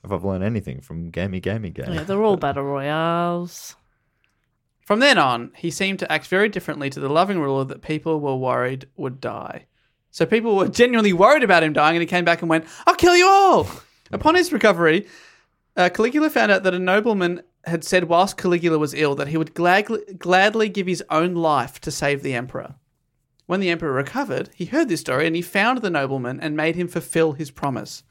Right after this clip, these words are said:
Speaker 1: What?
Speaker 3: The man was dragged through the streets and then thrown in the Tiber River to drown. This is the first of many, many crazy antics.
Speaker 2: But he didn't
Speaker 3: I'll tell you
Speaker 2: do
Speaker 3: that.
Speaker 2: it. He was, he,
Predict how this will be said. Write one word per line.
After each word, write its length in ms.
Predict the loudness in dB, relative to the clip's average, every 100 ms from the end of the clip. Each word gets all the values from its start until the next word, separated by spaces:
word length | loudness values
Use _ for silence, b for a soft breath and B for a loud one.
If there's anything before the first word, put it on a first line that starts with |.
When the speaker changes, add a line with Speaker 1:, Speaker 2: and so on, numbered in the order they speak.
| _ -6
Speaker 1:
What? 380 | -6 -6 -12 -6
Speaker 3:
The 80 | 0
man 260 | 2 2
was 120 | 0
dragged 300 | 4 4 4
through 100 | 2
the 80 | -4
streets 360 | -2 -2 -2 -2
and 80 | -4
then 120 | -4
thrown 380 | -4 0 0 0
in 100 | -2
the 80 | -4
Tiber 420 | -4 -2 -2 -2
River 220 | -4 -6
to 140 | -6 -6
drown. 540 | -4 -2 -4 -6 -12 _ _ _ _ _ _ _ -4
This 260 | -2 -2 -8
is 140 | -10
the 80 | -6
first 240 | -2 -2
of 100 | -2
many, 400 | 0 2 2 2 -4 _
many 180 | -2 -2
crazy 400 | 0 0 0 0
antics. 640 | 0 0 -4 -10 -10 -14 _ _ _ _
Speaker 2:
But 120 | 2 4
he 220 | 4 2 -4
didn't 140 | -6
Speaker 3:
I'll 40 | -4
tell 140 | -2
you 40 | 2
Speaker 2:
do 80 | 4
Speaker 3:
that. 160 | 6 6
Speaker 2:
it. 20 | 6
He 60 |
was, 560 | 4 4 2 2 -2 -2
he, 380 | 4 4 4 -2